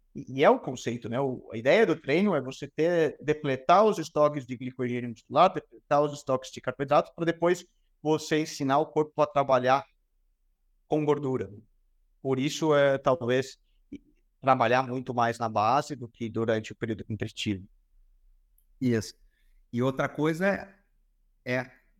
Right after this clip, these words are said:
Speaker 2: para você e com um amador que treina mais, é misturar, né? Não é só o carboidrato ou só a gordura. Ou até um mix de carboidrato, gordura e proteína. Você pode fazer uma refeição mista, que é o termo técnico certo.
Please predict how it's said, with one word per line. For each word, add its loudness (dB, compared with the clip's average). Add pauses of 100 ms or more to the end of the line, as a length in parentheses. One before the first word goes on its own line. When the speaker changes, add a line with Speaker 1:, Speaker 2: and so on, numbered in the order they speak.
(100)
Speaker 2:
para -2
você -2
e 2
com -6
um 0
amador 0
que -12
treina -2
mais, -2 (680)
é -4
misturar, 0
né? -4 (320)
Não 0
é -4
só 0
o -4
carboidrato -4
ou -2
só 0
a -4
gordura. -2 (560)
Ou -4
até -2
um -2
mix -4
de -8
carboidrato, -4
gordura -4
e -8
proteína. -2
Você -4
pode -12
fazer -4
uma -2
refeição -2
mista, -4 (200)
que -6
é -2
o 0
termo -2
técnico -4
certo. -6